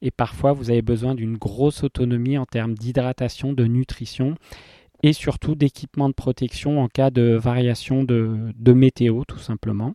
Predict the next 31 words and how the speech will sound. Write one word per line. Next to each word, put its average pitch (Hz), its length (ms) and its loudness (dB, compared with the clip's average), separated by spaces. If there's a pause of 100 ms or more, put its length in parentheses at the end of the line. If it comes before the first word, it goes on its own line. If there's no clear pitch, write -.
(140)
Souvent, 160 460 2
l'autonomie 143 560 4
peut 131 180 2
aller 131 300 4
au-delà 135 380 2
de - 100 -20
trois 123 340 0
heures 135 220 2
entre 117 260 -4
les 117 100 0
ravitaillements, 110 720 -2 (380)
notamment 117 480 2
en 117 80 2
ultra 117 360 0
trail. 139 440 -2 (480)
Donc, 131 160 2
ce - 80 -16
qu'on 147 140 2
va 151 100 6
vous 151 160 0
demander 156 340 4
d'emporter 151 460 0
sur - 280 -6
ce - 100 -16
type 143 260 -6
de 139 140 4
trail 139 360 0
dans 135 280 4
votre 135 240 0
sac, 135 340 -2
c'est 120 460 -2